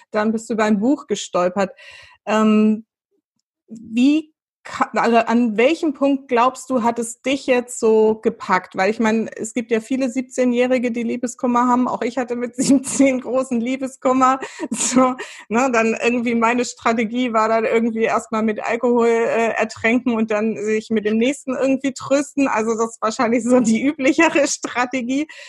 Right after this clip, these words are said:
Du hast jetzt so den ganz anderen Weg, ähm, genommen. Was glaubst du, was hat dich da so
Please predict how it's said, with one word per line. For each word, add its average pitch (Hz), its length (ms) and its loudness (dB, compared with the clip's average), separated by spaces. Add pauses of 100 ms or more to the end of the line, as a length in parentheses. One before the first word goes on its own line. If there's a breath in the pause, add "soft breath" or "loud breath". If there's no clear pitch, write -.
(180 loud breath)
Du 269 140 2
hast 285 180 2
jetzt 262 200 0
so 233 100 2
den 233 260 -2
ganz 240 300 0
anderen 233 460 0
Weg, 233 380 -4
ähm, 220 420 2
genommen. 220 480 2
Was 226 220 -2
glaubst 240 380 0
du, 226 220 -8
was 226 200 2
hat 247 200 0
dich 240 180 -4
da 214 220 2
so 208 320 2